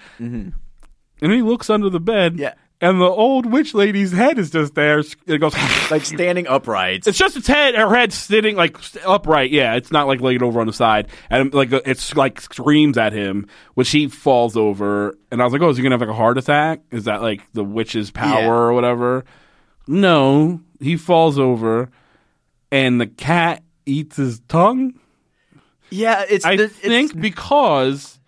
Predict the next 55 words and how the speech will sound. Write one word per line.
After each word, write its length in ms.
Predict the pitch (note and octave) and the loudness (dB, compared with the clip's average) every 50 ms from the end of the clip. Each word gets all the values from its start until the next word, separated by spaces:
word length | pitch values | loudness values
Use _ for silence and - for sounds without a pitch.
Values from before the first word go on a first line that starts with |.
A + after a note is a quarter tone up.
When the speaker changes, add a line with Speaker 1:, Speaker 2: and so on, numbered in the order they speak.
| _ _ _ _ _ _ | _ _ _ _ _ _
Speaker 2:
the 200 | C3+ D3+ E3+ F3 | -2 0 0 0
mom 480 | E3 D#3+ F3 F#3 G#3+ A#3+ B3 C4 B3 G#3+ | 0 0 2 2 4 4 2 2 0 0
then 360 | F#3 F3+ E3+ E3 D#3+ D#3 D3 | 0 0 0 0 -2 -6 -4
yells, 440 | D3 D3+ D3+ D3 C#3+ C#3+ C#3+ C#3 B2 | -2 0 0 2 2 2 0 0 -2
"Richie, 680 | B2+ E3 A3 C#4+ C4+ - F4 F4+ F#4 G4+ G#4 G4+ F4+ D4 | -2 -2 -2 -2 0 -2 -2 0 2 2 2 2 2 2
Richie," 360 | F#3+ A#3 D4+ - - F4 D#4 | 0 -2 -4 -4 -8 -8 -6
whatever 180 | A3+ C#3 A#2+ A2 | -4 -4 -4 -6
his 100 | G#2 G2 | -6 -10
name 140 | A2 G#2+ G#2 | -10 -10 -10
is. 120 | G2+ G2+ _ | -12 -14 _
Speaker 1:
Mm-hmm. 880 | - A#2 A#2+ G#2+ F#2 - _ _ _ _ _ _ _ _ _ - E3+ B3 | -10 -8 -8 -8 -10 -12 _ _ _ _ _ _ _ _ _ -12 -4 -2
Speaker 2:
"Answer 320 | C#4 F4 G4 F4 - D4+ | 0 0 0 -2 -2 -2
me. 160 | B3 G3+ E3+ | 0 0 0
What's, 280 | F#3+ C4+ E4 D#4 D4+ - C4+ | 2 2 0 0 -2 -8 -14
what's 220 | G3 A3+ D4 D4 - | -4 -2 -2 -2 -2
the 80 | D#4 | 0
matter? 380 | D4 E4 E4+ D#4+ D4 G#3+ D#3+ - _ _ | 0 2 2 2 0 0 -2 -2 _ _
Cat 460 | - - - A3+ B3+ C#4+ - - A3 | -6 -4 -2 0 0 -2 -4 -10 -4
got 280 | G#3+ B3+ D4 D#4 C#4+ | -2 0 0 0 0
your 180 | A#3+ C#4+ D#4+ D4 | 0 0 0 0
tongue?" 580 | D4+ - C#4+ D4 D#4 D#4+ E4 F4+ F4 F4 F4+ - - _ _ _ _ - | 0 0 2 2 4 4 2 2 2 0 -2 -2 -6 _ _ _ _ -4
And 160 | - D#3 D#3+ E3 | -2 0 2 2
then 160 | E3 D#3+ D#3 | 2 2 2
you 160 | D3 C#3+ C#3 | 2 0 0
see 280 | - - - F#3 F3+ E3 | -2 -4 -4 -2 -2 0
the 120 | C#3 C#3 | -2 -4
cat's, 380 | - - E3 D#3 D3+ D3+ - - | -2 -2 -2 -2 -2 -2 -2 -4
like, 280 | C3+ A#2+ - - C3 C#3 | -4 -4 -4 -10 -8 -4
mouth 400 | B2 B2+ C3 C3 C3 B2 - D3 | -2 0 2 2 0 0 -2 -4
in 140 | B2+ A#2+ | -4 -4
his 260 | A#2 A#2 B2+ C3 B2+ C3+ | -2 -2 -2 -2 -2 0
mouth 300 | C#3 C#3+ C#3+ D3 C#3+ - | 0 2 0 0 0 0
or 60 | D3+ | -2
whatever. 360 | D3+ D#3 D#3+ D#3+ E3 F3 F3 | 0 0 0 0 0 0 2
And 40 | E3+ | 2
I'm 40 | D#3 | 2
Speaker 1:
Yeah, 140 | D3 C3+ B2+ | 2 2 2
Speaker 2:
like, 100 | - B2 | 0 0
Speaker 1:
and 80 | C3+ | 0
Speaker 2:
"Oh, 40 | F3+ | 0
Speaker 1:
it's, 60 | F#3+ | 2
Speaker 2:
I 20 | F3+ | 2
Speaker 1:
like, 60 | D#3 D3 | 2 0
Speaker 2:
think 100 | B3 B3 | 0 0
Speaker 1:
kind 140 | - E3 F3 | 0 0 -2
Speaker 2:
he's 80 | E3+ | -2
Speaker 1:
of 60 | D3+ C3+ B2+ - - - - - | -4 -6 -14 -20 -20 -20 -20 -20
vaguely 440 | A#2 G#2+ D3 D#3 E3 D#3 D3+ D#3+ D#3 | -2 0 0 0 0 -2 -4 -8 -8
Speaker 2:
pulling." 720 | C3+ - - - F3 F3+ F#3+ F3+ F#3 F#3+ F#3+ F#3 F#3 F#3 | -8 -12 -2 0 2 2 2 2 2 2 2 2 0 -2
Speaker 1:
pulling. 20 | - | 0
Speaker 2:
I'm 160 | F#3+ F#3 G3 | 0 0 2
like, 60 | G3+ | 2
Speaker 1:
Yeah. 120 | B2 A#2 G#3 | 2 2 2
Speaker 2:
"So 80 | G#3 G3 | 2 2
you, 200 | G3 G#3 A3 | 0 -2 -2